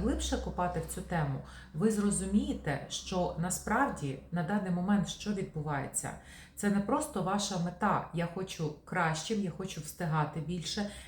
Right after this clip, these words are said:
я хочу робити більше». А всього-навсього недооцінка того,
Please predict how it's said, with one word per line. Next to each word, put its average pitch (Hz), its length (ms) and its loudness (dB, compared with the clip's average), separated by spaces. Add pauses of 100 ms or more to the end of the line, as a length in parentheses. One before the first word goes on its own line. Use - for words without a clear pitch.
(120)
я 170 80 -2
хочу 196 320 -2
робити 165 440 2
більше». - 460 -4 (520)
А 202 280 6
всього-навсього 196 1080 0
недооцінка 190 760 0
того, 180 680 2